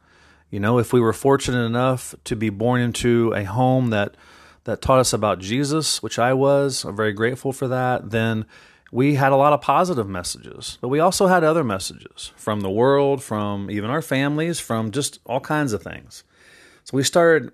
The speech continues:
receiving, internalizing those messages. And some of those were probably good, some g-, positive messages. Some of those were probably not <laughs> some, some very good messages.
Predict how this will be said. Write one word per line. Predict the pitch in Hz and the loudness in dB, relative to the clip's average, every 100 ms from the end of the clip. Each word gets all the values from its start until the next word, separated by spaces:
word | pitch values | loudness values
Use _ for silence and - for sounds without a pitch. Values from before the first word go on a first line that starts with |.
| 139 | -8
receiving, | 123 - - 156 196 170 117 117 | -6 -4 -2 -2 0 -2 -2 -2
internalizing | 120 110 - 165 151 123 110 113 | -4 -4 -2 0 2 2 2 0
those | 113 107 | 0 0
messages. | 127 147 - 85 78 - | -2 -2 -4 -8 -10 -10
And | 98 | -4
some | - 123 | 0 2
of | 120 | 4
those | 123 127 | 4 2
were | 110 | -2
probably | - 117 117 107 | 0 -2 0 -4
good, | 98 107 123 123 | -2 0 0 -4
some | 104 92 | -10 -12
g-, | 101 | -10
positive | - 117 135 151 | -2 0 0 -2
messages. | 165 180 - 190 - - | -6 -6 -8 -8 -8 -6
Some | 117 104 | -6 -2
of | |
those | 120 156 | 0 0
were | 165 | -2
probably | 165 170 175 | -4 -2 -2
not | 175 226 - | -4 -6 -10
<laughs> | - | -10
some, | - - | -8 -6
some | - 123 | -2 0
very | 120 113 | 2 0
good | 107 | -2
messages. | 101 98 - 85 73 - | -2 -4 -4 -10 -12 -14